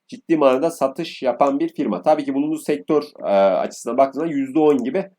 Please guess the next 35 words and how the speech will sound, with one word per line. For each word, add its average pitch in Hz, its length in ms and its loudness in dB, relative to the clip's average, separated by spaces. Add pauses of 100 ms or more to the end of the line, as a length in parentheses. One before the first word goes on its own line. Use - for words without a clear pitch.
(140)
bir 180 120 0
fabök 160 340 6
marjıyla 107 400 0
çalışıyor. 139 380 2
Düşük 139 220 -12
marjlarla 127 580 0 (160)
yapılan 156 480 2
bir 135 120 -2
iş. - 260 -4
iso 180 340 -2
beş 165 260 -2
yüzde 147 200 -4
yüz 143 280 -4
on 156 220 2
sekizinci 139 560 -6
sıradaki 131 520 -4
bir 165 140 -4 (140)
firma 113 320 -2
arkadaşlar 104 480 -6
gördüğünüz 117 600 -6
gibi. 90 340 -6 (380)
Şimdi 196 220 0
küresel 156 500 2
makarna 147 460 4
ticareti, - 420 -4
yani 110 160 -8
tüm 180 220 -6
dünyadaki 131 520 2
makarna 127 520 0
ticaretine 107 460 -2
baktığında 147 380 -2
yüzde 135 320 -4
yedi 147 200 0
nokta 127 300 -2
dördünü 131 320 -2